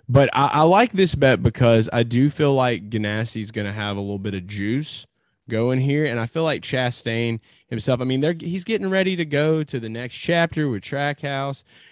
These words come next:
Kurt's, you know, he's just kinda coasting. He's just chilling. He knows he's going to twenty-three X I next year.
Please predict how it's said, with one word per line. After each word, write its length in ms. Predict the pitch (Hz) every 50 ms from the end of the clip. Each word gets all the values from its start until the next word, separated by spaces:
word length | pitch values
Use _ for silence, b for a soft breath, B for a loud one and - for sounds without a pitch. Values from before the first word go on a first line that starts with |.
| b b
Kurt's, 420 | - - 185 185 185 180 165 - - -
you 120 | 143 156
know, 160 | 151 147 143
he's 220 | 139 151 180 175 175
just 140 | 160 -
kinda 260 | - - 135 113 98 -
coasting. 640 | - - 107 104 107 104 - - - 107 110 104 b b b b b _
He's 200 | _ - 170 160
just 160 | 139 113 -
chilling. 400 | - - - 110 104 104 104 110
He 80 | 117 139
knows 280 | 147 135 127 120 107
he's 140 | 113 113 101
going 240 | - - 101 101 98
to 60 | 95
twenty-three 480 | 90 - 104 104 101 95 - 95 98 95
X 200 | 95 92 - -
I 200 | 95 92 92 92
next 320 | 90 87 90 - - -
year. 200 | 98 95 95 98